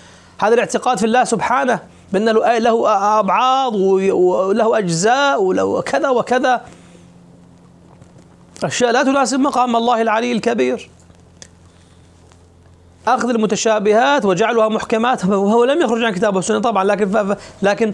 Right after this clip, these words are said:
خرج عن فهمها. فالمشكلة يا أخي ليست في الكتاب والسنة، إنما في فهم الكتاب والسنة. وابن عبد الوهاب اطمئن تمام الاطمئنان، فتشوا كتبه تفتيشا،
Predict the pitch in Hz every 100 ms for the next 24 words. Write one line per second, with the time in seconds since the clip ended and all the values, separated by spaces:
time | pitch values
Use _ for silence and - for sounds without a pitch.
0 | - - 220 247 220 214 185 269 196 196
1 | 175 180 - - - - - - - 180
2 | 175 240 - 240 233 233 247 214 240 285
3 | 262 220 165 214 208 190 - 180 196 180
4 | 180 - 185 196 196 - - - 220 196
5 | 185 185 180 175 151 196 196 175 156 156
6 | 156 151 156 - 147 147 - - - -
7 | 180 185 208 208 202 220 214 170 226 254
8 | 302 302 - - - - - - - -
9 | - 170 180 180 226 220 202 226 233 226
10 | 226 214 214 240 294 320 285 - - -
11 | 208 220 - 240 247 254 208 180 233 240
12 | 233 233 214 175 - 240 254 254 202 202
13 | 160 135